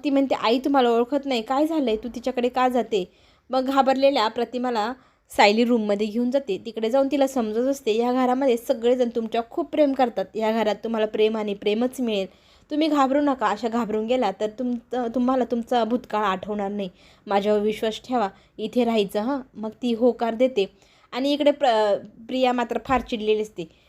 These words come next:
आणि ती आजीला म्हणत असते, "हिला ना सिरियसनेसच नाही. माझ्या आईला ती घरात घेऊन गेली रूममध्ये, इथे राहायला सांगते. माझी आई माझ्यासोबत राहायला हवी ना, मग तिला सगळं काय आठवेल ना." ह्या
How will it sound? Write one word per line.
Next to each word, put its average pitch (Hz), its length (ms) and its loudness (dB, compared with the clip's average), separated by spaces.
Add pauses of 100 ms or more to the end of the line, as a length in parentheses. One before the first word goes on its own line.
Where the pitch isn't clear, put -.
(120)
आणि 214 240 -2
ती 220 100 0
आजीला 196 360 0
म्हणत 220 260 -2
असते, 247 220 -4
"हिला 277 220 2
ना 269 240 0 (600)
सिरियसनेसच 311 720 2
नाही. 240 180 0
माझ्या 208 300 0
आईला 214 340 2
ती 226 140 -4
घरात 233 260 0
घेऊन 240 300 0
गेली 240 200 0
रूममध्ये, 233 420 2
इथे 233 180 -2
राहायला 214 320 2
सांगते. 214 340 -6 (340)
माझी 240 220 2
आई 269 100 6
माझ्यासोबत 269 560 0
राहायला 254 280 0
हवी 240 240 -4
ना, 269 140 -2
मग 240 140 -4 (100)
तिला 262 140 0
सगळं 240 280 0
काय 254 180 0
आठवेल 240 380 0
ना." 254 160 -2 (520)
ह्या 240 340 2